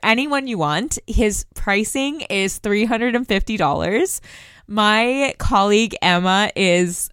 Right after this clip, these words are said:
obsessed with George Santos, and I hope you're hearing this this morning, Emma. And she says she loves his gay chaos, and I think that is really what he's embracing with this appearance on Cameo. You know, he's really leaning into the Botox of it all and the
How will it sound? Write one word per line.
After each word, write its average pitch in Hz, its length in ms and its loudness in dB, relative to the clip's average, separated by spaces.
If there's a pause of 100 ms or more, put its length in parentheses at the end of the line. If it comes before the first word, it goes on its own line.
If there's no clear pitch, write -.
(140)
obsessed 185 640 0
with 294 200 -4
George 226 280 0
Santos, 208 640 -2
and 202 80 -4
I 185 80 -2
hope 220 260 -4
you're 170 160 -2
hearing 208 280 -4
this - 160 -8
this - 240 -10
morning, - 400 -10
Emma. 214 340 -4 (420)
And 196 460 0 (640)
she 190 240 0
says 196 260 0
she 220 160 -4
loves 190 340 2
his 214 200 -2
gay 180 320 4
chaos, 175 640 4
and 196 120 -2
I 190 120 2
think 359 260 -4
that 440 160 6
is 320 180 2
really 208 360 0
what 185 260 2
he's 208 320 -2
embracing 160 880 -2
with 170 480 0
this 170 460 -4 (120)
appearance 180 540 2
on 180 140 -2
Cameo. 175 460 0 (260)
You 208 100 2
know, 196 60 4
he's 208 240 0
really 220 180 2
leaning 202 320 -4
into 175 380 -4
the 180 120 -2
Botox 180 760 0
of 196 100 -2
it 196 80 0
all 180 300 4
and 180 120 -2
the 160 140 -4